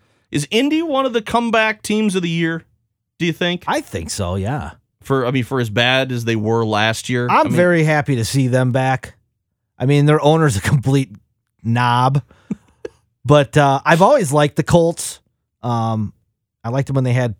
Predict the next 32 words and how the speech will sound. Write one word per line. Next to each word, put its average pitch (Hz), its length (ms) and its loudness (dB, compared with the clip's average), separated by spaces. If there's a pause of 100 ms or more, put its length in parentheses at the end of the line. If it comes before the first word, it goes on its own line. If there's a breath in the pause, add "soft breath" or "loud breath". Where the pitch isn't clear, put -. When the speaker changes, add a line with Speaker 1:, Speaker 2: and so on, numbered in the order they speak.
Speaker 2:
when 117 200 -4
they 113 100 -2
had 117 200 -2
Manning, 113 400 -2
and, 107 120 2
Speaker 1:
Mm-hmm. 110 80 -6
Speaker 2:
and 127 140 -2
I, 127 120 0
I 143 260 0
like 143 300 2
Luck. 131 420 0
He's 120 180 -2
a, 110 160 -2
I, 123 180 -2
I 120 180 -4
enjoy 113 340 -2
watching 107 320 -4
him. 110 60 -2
I - 20 -2
think 110 100 -4
he's 101 100 -4
a 98 60 -2
hell 113 140 -2
of 101 60 -6
a 101 60 -8
quarterback. 110 480 -4
He's 104 140 -8
just, 98 300 -10 (560)
um, 76 300 -8 (140)
unfortunately 98 540 -4
had 101 160 -4
that 90 160 -6